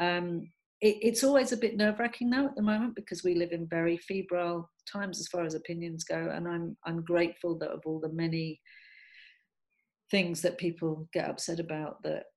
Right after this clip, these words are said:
that, that seems to have been re-, well received. But, you know, it's a sign of the times. I did give it to, um, two friends of mine who, who are black, because I wanted to make sure I hadn't made any kind of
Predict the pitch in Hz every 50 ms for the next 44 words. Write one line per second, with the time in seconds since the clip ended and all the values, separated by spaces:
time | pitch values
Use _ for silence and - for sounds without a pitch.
0 | _ _ - 214 - 156 - - - - _ - 165 165 - - - - 165 156
1 | 147 - 175 156 - 151 156 151 156 151 151 - - 170 160 156 156 156 - 175
2 | 160 - - 185 - - 233 254 226 - 170 - 208 202 - 226 214 196 196 180
3 | - 208 202 180 160 160 156 156 156 175 170 170 - 180 175 170 - - - -
4 | - 160 156 147 143 - _ - - 160 160 156 151 151 151 151 151 - - _
5 | _ _ _ _ _ _ _ _ _ - - - 165 165 165 170 165 160 156 -
6 | 156 - 165 160 151 151 151 147 - - _ _ _ _ - - 160 156 - -
7 | - 135 170 156 151 151 147 - - _ - - 147 143 170 170 156 - - -
8 | - _ _ - 143 - 165 160 156 147 151 156 151 - - 170 160 156 147 120
9 | - - 165 156 151 151 147 - 165 160 165 151 127 - 160 156 151 151 151 143
10 | 147 - - - _ _ _ _ - 165 160 156 151 151 147 147 139 - - -
11 | - - 160 151 147